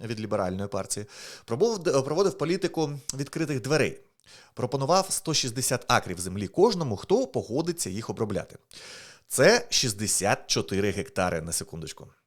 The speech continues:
Міністр внутрішніх справ, е, Кліфорд, е, Сіфтон, е, казав на той момент: «Мені потрібні фермери з Північної Європи, люди, які можуть орати, жати і вижити на землі». Ну, хто це, як не українці? Тож, е, появі українців на канадській землі сприяли саме ліберали.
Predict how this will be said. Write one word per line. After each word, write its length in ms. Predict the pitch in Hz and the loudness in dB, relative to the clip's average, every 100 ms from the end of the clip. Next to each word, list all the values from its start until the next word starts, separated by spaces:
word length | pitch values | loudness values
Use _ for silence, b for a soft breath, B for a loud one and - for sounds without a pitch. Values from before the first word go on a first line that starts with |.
| _ _ _ _ _ - - 123 | _ _ _ _ _ -14 -12 -6
Міністр 360 | 127 127 104 | -4 -4 -4
внутрішніх 500 | 98 113 - - 131 | -4 -8 -8 -10 -8
справ, 420 | - 147 180 180 - | -2 2 2 0 0
е, 220 | 101 92 | 2 2
Кліфорд, 360 | - 110 95 - - - | -2 -6 -6 -10 -8 -4
е, 220 | 104 92 | -2 0
Сіфтон, 640 | 87 - 131 - - 78 73 _ _ | 0 -2 -2 -6 -10 -14 -14 _ _
е, 300 | 85 85 85 | -10 -6 -6
казав 260 | 85 95 85 | -6 -4 -4
на 80 | 87 | -6
той 120 | 85 | -10
момент: 280 | 92 170 190 | -6 -4 -4
«Мені 140 | 120 131 | -6 -8
потрібні 320 | - 110 98 | -6 -8 -8
фермери 460 | - 160 170 160 131 | 0 2 2 2 0
з 80 | |
Північної 420 | - 98 123 - 90 | -2 -4 -4 -2 -2
Європи, 340 | 98 156 233 B B B B | 2 4 2 B B B B
люди, 280 | 107 233 214 | -2 0 0
які 260 | 123 - 180 | -2 -4 -6
можуть 460 | 107 143 185 180 - | -2 0 0 0 -2
орати, 560 | 101 101 143 - 113 | 0 4 4 2 -4
жати 420 | 85 98 143 - 104 | -2 2 2 2 -4
і 140 | 90 | -6
вижити 340 | 87 127 127 | -4 -4 -6
на 80 | 95 | -6
землі». 300 | 92 101 80 | -4 -4 -6
Ну, 120 | 92 92 | -8 -10
хто 320 | - 135 120 | 0 2 2
це, 360 | - 113 117 - | 2 0 -2 -4
як 180 | 92 - | -10 -6
не 60 | |
українці? 380 | 92 92 78 - - | -4 -2 -4 -6 -2
Тож, 260 | 127 120 - B B B B B - | 2 2 -2 B B B B B 0
е, 100 | 120 | 2
появі 300 | 123 165 160 | 6 6 6
українців 360 | 156 165 165 131 | 4 2 0 -2
на 80 | 139 | 2
канадській 300 | 143 135 117 | 2 2 0
землі 280 | 127 185 | 0 0
сприяли 480 | 269 - 120 147 175 | 0 0 4 4 4
саме 280 | 123 143 135 | 2 0 0
ліберали. 500 | 120 117 113 92 - | -2 0 2 2 -2